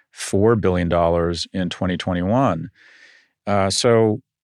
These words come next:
you know, economic security in a capitalist society is really important. And if the individual is fine doing this, uh, and feels better about making money this way than other ways, you have to, uh, respect that. Um,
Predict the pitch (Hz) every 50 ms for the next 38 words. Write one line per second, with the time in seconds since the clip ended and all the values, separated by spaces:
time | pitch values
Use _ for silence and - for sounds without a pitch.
0 | _ _ _ _ _ _ _ _ - 123 120 113 95 117 131 - 156 151 147 143
1 | 127 - - 110 - - 139 139 165 156 101 87 - - 110 98 - 110 98 -
2 | - - - 110 127 165 165 104 92 82 - 98 101 110 101 92 82 - - -
3 | 143 180 165 - 92 95 - - - - _ _ _ _ _ _ _ - 110 107
4 | 104 101 101 - - 101 107 123 120 110 92 117 135 147 160 170 156 127 98 90
5 | 85 - - 98 95 92 90 87 82 90 87 85 90 101 113 - - - 90 -
6 | _ _ 98 98 92 92 95 - - 98 101 95 92 90 85 - - 107 98 90
7 | - - 107 101 98 101 92 90 92 90 92 92 95 - 101 92 87 90 90 85
8 | 82 101 117 - - - 92 87 85 80 85 80 87 110 147 151 95 87 85 85
9 | 82 85 87 98 - - - _ _ _ _ _ - _ _ _ _ _ _ _
10 | _ _ _ _ _ _ 101 101 95 98 110 113 107 - - 104 98 95 90 82
11 | - _ _ _ - 214 120 101 95 92 90 87 - - 95 92 90 - - -
12 | 120 143 175 - - - 87 82 78 69 - - _ _ _ - 107 104 101 101
13 | 98 95 92 90 90 90